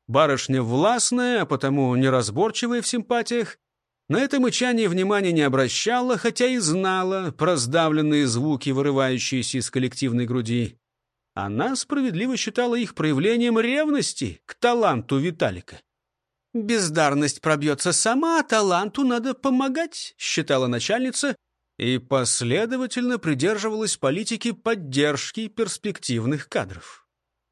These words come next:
Весь остальной коллектив она не баловала, воспитывая в нем, как она считала, ответственность и творческую самостоятельность. Семенов тоже считал себя талантливым и перспективным.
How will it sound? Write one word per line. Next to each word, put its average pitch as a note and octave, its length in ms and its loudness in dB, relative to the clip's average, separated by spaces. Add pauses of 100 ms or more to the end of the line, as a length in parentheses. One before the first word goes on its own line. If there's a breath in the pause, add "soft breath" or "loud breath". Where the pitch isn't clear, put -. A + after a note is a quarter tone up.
(100)
Весь C#3+ 300 2
остальной C#3 500 0
коллектив F#3+ 480 -4
она B2 380 0
не A#2+ 100 0
баловала, C3 640 0 (340)
воспитывая D3+ 680 2
в C3 80 0
нем, G3 180 2
как D#3 180 0
она C3+ 160 2
считала, G#3 500 0
ответственность A3+ 1160 0 (140)
и B3 120 0
творческую G3+ 840 -2
самостоятельность. D3 1200 -2 (1080)
Семенов E3 920 0
тоже G3+ 480 2
считал F3+ 460 -4
себя C#3 300 0
талантливым F#3 840 0
и G#3 140 -6
перспективным. F#3 880 -6